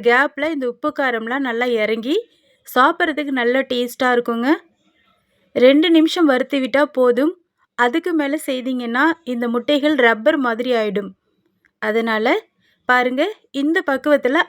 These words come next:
அடுப்பை ஆஃப் பண்ணி விட்டுக்கணும். இப்ப நமக்கு சூப்பரான சைட் டிஷ் ரெடி ஆயிடுச்சுங்க. நல்ல சூடான பருப்பு குழம்பும் ரெடி ஆயிடுச்சு.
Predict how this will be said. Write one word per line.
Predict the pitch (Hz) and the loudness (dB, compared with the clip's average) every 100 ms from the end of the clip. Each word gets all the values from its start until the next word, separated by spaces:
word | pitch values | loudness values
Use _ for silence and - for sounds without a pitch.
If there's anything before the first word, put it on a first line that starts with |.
| 247 | 0
அடுப்பை | 233 262 247 | 0 -2 0
ஆஃப் | 233 233 | 0 -2
பண்ணி | 240 220 | -6 -6
விட்டுக்கணும். | 208 226 226 285 415 _ _ _ _ _ _ _ _ - 254 | -4 -2 0 -2 -4 _ _ _ _ _ _ _ _ -2 -2
இப்ப | 247 330 | 2 4
நமக்கு | 320 247 254 277 247 | 4 2 0 0 0
சூப்பரான | - 330 339 320 269 226 254 - | -2 -4 0 0 0 -2 -4 -4
சைட் | 254 226 220 | -4 -4 -6
டிஷ் | 269 - | -8 -6
ரெடி | 214 208 214 | -6 -4 -6
ஆயிடுச்சுங்க. | 208 202 226 220 311 - _ _ _ _ - | -6 -8 -8 -4 -6 -6 _ _ _ _ -4
நல்ல | 262 269 339 | 0 0 -2
சூடான | - 330 359 302 254 339 269 | -2 -2 0 -2 -2 -2 0
பருப்பு | 262 311 359 277 | 0 -2 -8 -6
குழம்பும் | 233 226 277 262 | -6 -6 -6 -4
ரெடி | 214 214 202 | -4 -4 -4
ஆயிடுச்சு. | 196 196 269 | -6 -8 -6